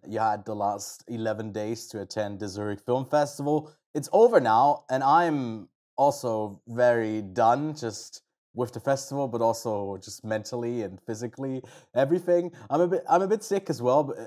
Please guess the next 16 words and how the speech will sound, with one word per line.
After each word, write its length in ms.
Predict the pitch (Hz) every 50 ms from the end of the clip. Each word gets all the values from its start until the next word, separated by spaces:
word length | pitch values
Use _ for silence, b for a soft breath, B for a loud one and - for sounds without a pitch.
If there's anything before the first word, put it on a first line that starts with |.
| - -
I 80 | 135
guess 240 | 135 151 165 160 -
both 260 | - - 131 135 135
of 120 | 147 127 139
us 180 | 135 131 -
are 320 | - 110 120 123 127 131 135
this 240 | 143 139 - - 117
week. 320 | 117 131 165 165 170 - - -
Uh, 160 | - 117 117
but 140 | 110 131 135
I 100 | 139 156
got 200 | 165 165 165 -
some 100 | 151 135
highlights 400 | 117 127 131 135 135 139 139 -
for 140 | - - 123
you 280 | 123 135 151 190 196